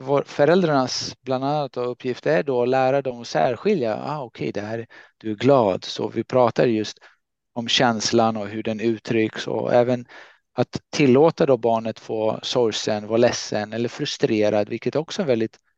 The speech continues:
Alla de här, det är väldigt lärorikt att gå igenom alla de här känslorna för att kunna förstå. För att som människa, i alla fall jag, jag vill då inkludera alla känslor,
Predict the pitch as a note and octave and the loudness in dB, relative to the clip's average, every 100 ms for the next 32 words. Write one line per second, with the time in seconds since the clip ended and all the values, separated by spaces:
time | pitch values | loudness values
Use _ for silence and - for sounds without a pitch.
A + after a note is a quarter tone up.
0 | _ _ _ C#3+ E3 G3+ D#3 C3+ B2 - | _ _ _ 0 2 2 0 -2 -2 -6
1 | _ _ _ C#3 F3+ F#3+ F3+ F3 D#3 D#3 | _ _ _ 0 0 2 4 4 4 2
2 | G#3 D3+ - C3+ B2+ B2+ C#3+ F#3 F3+ D3+ | 0 -2 -6 -12 -8 -4 0 0 0 -2
3 | C3 B2 B2 A#2 D#3 C#3 A#2 B2 A#2+ - | -2 -2 -4 -4 -2 -2 -4 -8 -10 -10
4 | B2 - B2+ A#2+ A#2 - - _ - - | -12 -8 -2 -2 -2 -8 -20 _ -8 -2
5 | G3 E3+ G#1+ - - - - _ D3 - | 0 2 0 -2 -10 -20 -20 _ -2 0
6 | D#3 D#3 D#3+ F#3 E3 C3 B2 _ _ _ | 0 2 2 2 4 2 0 _ _ _
7 | _ _ _ _ _ _ _ _ C#3 C#3+ | _ _ _ _ _ _ _ _ 2 2
8 | - D#3+ D3 G3+ A2+ G#2+ A#2 - _ _ | 4 2 4 6 6 4 0 -12 _ _
9 | _ _ _ _ C3+ C#3 F3 F#3 D#3+ - | _ _ _ _ 0 2 0 -2 -6 -12
10 | _ D#3 - D#3 - D3 C3 A#2+ A#2 D#3+ | _ -6 -6 -8 -2 2 4 4 4 2
11 | C3+ F3 - E3+ - - G#2+ | 4 4 4 0 -2 -4 -6